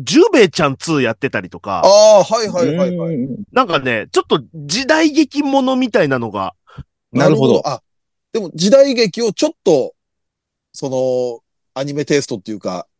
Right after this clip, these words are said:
Speaker 1: はい。
Speaker 3: うん。
Speaker 2: ね。まあ、ファ、ファンタジーなり、何かこう、
Speaker 1: うん。
Speaker 2: 違うテイストを入れるっていう。
Speaker 3: 乗っけたようなね。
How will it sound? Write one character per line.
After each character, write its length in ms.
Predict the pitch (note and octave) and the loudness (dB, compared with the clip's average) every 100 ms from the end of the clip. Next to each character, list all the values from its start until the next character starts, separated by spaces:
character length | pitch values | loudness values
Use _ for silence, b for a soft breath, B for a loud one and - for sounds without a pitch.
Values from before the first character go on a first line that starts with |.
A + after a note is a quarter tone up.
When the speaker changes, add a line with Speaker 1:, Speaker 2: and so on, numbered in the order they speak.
| _ - | _ -4
Speaker 1:
は 200 | C#3+ G#2 | -2 -2
い。 80 | - | -6
Speaker 3:
う 40 | |
ん。 420 | G2+ F#2 E2+ D#2 C#2+ _ | -10 -10 -10 -12 -16 _
Speaker 2:
ね。 300 | C3 B2 - _ _ _ | -2 -2 -4 _ _ _
ま 80 | D3+ | -2
あ、 60 | C3+ | -2
フ 120 | G#2+ | 0
ァ、 120 | F3 - | -2 0
フ 80 | D#3+ | -2
ァ 60 | |
ン 120 | E3+ | -2
タ 140 | D3+ D3 | 0 -2
ジ 200 | C3+ B2+ | 0 0
ー 40 | |
な 140 | B2+ G3+ | 2 2
り、 260 | F3 A#2 - | 2 -2 -6
何 260 | D3+ C#3 | -6 -4
か 140 | B2 A2 | -6 -6
こ 60 | |
う、 0 | |
Speaker 1:
う 60 | B2+ | -4
ん。 60 | B2 | -4
Speaker 2:
違 360 | A2+ C#3+ C#3 | -6 -2 0
う 60 | C3+ | 0
テ 140 | C#3+ | -4
イ 40 | C#3 | -6
ス 80 | - | -6
ト 80 | |
を 60 | C#3 | -6
入 120 | A#2+ | 0
れ 80 | A#2 | 0
る 60 | A#2 | 0
っ 40 | |
て 120 | - | -4
い 40 | G2+ | -4
う。 40 | |
Speaker 3:
乗 40 | |
っ 60 | G2 | -4
け 40 | |
た 0 | |
よ 160 | F#2 E2 | -4 -6
う 20 | |
な 140 | D2+ D#2 | -10 -10
ね。 240 | G2 G2+ | -10 -10